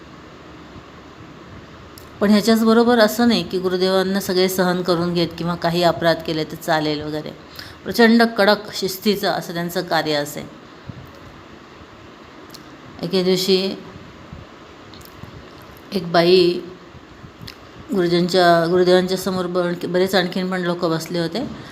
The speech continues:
तर तिथे त्या बाई टेप रेकॉर्डर घेऊन आल्या आणि तिथे समोर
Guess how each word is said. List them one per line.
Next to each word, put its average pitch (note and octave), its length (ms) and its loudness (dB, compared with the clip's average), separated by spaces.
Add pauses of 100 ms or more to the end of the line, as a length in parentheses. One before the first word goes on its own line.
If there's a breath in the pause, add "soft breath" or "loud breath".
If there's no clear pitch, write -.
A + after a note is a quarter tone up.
(260 loud breath)
तर - 140 -8
तिथे F#3+ 480 0
त्या G3 100 0
बाई F3+ 400 0 (180)
टेप G#3 180 2
रेकॉर्डर G3+ 500 2
घेऊन E3+ 340 0
आल्या C#3 260 -4 (2000)
आणि F3+ 340 -4
तिथे F#3 200 0
समोर G3 540 0